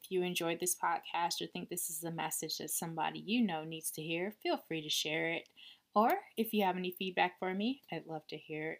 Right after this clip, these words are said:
from you. You can drop me a message at Maya, M A I Y A, at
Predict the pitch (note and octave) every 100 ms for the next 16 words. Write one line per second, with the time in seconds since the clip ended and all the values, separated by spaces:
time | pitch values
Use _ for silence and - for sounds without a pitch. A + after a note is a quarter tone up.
0 | _ E3+ F3 B3+ G#4+ - - - G3 G3
1 | F#3+ F#3+ F#3 F#3 F3+ F3+ F3+ - G3 F#3+
2 | G3+ D#3 - E3+ - E3+ F3 E3 E3 D#3
3 | E3 G3 A#3 C#4 E4+ F#3+ -